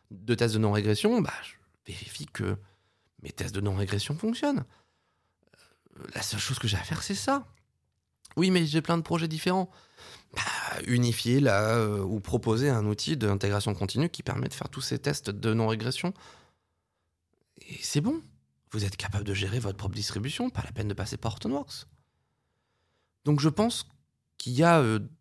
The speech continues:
deux petites voies intermédiaires qui sont pas dans celles qu'on voit actuellement, qui sont une première voie qui va être le, la solution faite main pour chaque entreprise, donc des distributions entreprises,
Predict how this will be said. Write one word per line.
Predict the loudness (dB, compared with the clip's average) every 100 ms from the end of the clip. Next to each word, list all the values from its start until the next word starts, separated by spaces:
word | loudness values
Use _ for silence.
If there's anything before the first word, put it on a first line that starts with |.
| _
deux | -2
petites | -2 -2 0
voies | 4 4
intermédiaires | 6 4 4 4 2
qui | 0 -4
sont | 0 0 0 -4 -8 _
pas | -2 2
dans | 2
celles | 2 -2
qu'on | 0
voit | 0 0
actuellement, | 0 2 4 2 -2 -10 _ _ _ _ _ _ _ _
qui | -8
sont | 0 4
une | 4
première | 4 4 6 6
voie | 4 2
qui | 0 2
va | 4
être | 2 2
le, | 2 4 4
la | 2
solution | 2 0 2 0
faite | 0 0 2
main | 0
pour | 0 -2
chaque | 0
entreprise, | -2 -4 -4 -4
donc | 0 0
des | 0
distributions | -2 -4 -4 -2 0
entreprises, | 0 0 0 -2 -2